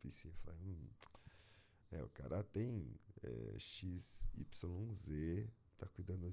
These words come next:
disso, dessa indústria que gera em torno de tal ponto, tal milhões por mês."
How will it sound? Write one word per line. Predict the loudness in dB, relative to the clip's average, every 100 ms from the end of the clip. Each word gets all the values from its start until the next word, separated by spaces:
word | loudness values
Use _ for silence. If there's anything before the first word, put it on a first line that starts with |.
| -2
disso, | -2 0 0 0
dessa | 0 0 0
indústria | -2 2 2 2 0 -2
que | -2 -2
gera | -4 0 2 4 4 2
em | 2
torno | 0 2 2
de | 2 -2 -6 -6
tal | 0 4 4 2 0
ponto, | 2 2 2 0 0 -2 -10 -20 -6
tal | -4 -2 -2 -4 -4 -2
milhões | 2 4 2 2 0 0 -4 -12 -16 -20 -18 -18 -18 -20 -16 4
por | 8
mês." | 8 8 6 6 4 2 -6